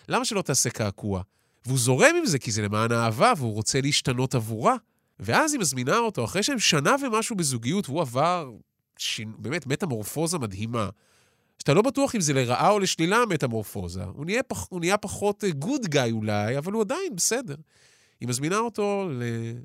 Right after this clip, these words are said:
לערב הסיום של פרויקט האומנות שלהם, בבצלאל להם, שלהם. ואז הוא מגיע. עכשיו, הוא לא יודע מה פרויקט האומנות שהיא עובדת עליו. והוא יושב שם בקהל, ואז הוא מבין, היא פותחת מסך ענק, שהוא פרויקט האומנות שלה.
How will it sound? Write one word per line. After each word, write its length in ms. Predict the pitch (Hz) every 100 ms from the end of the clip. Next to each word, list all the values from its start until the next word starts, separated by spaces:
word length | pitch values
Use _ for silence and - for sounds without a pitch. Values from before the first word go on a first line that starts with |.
| -
לערב 260 | 185 208 180
הסיום 560 | - 123 131 165 175 170 _ _ _
של 160 | - 127
פרויקט 400 | 117 120 151 175
האומנות 360 | 139 123 135
שלהם, 240 | - 117 101
בבצלאל 560 | 101 117 127 120 127
להם, 260 | 113 101 101 - _
שלהם. 400 | - 101 101 92 - _ _ _ _ _ _ -
ואז 140 | 131 190
הוא 60 |
מגיע. 140 | 165 113
עכשיו, 140 | 117
הוא 60 | 123
לא 60 |
יודע 240 | 185 202 202
מה 140 | 185
פרויקט 340 | 165 147 147 156
האומנות 360 | 139 123 123
שהיא 140 | - 120
עובדת 320 | 127 151 -
עליו. 200 | 85 82 - _ _ _ _ _ _ _ -
והוא 120 | 110
יושב 200 | 110 175
שם 140 | 214
בקהל, 460 | 175 - 95 87 85 - _ _ _ _ _ _ -
ואז 220 | 104 156
הוא 80 | 202
מבין, 400 | 113 139 240 214 220 _
היא 60 | -
פותחת 380 | 110 117 - 107
מסך 340 | 98 127 -
ענק, 300 | 95 90 -
שהוא 340 | - 131 139 208
פרויקט 340 | 190 185 -
האומנות 340 | 175 175 196 -
שלה. 200 | 160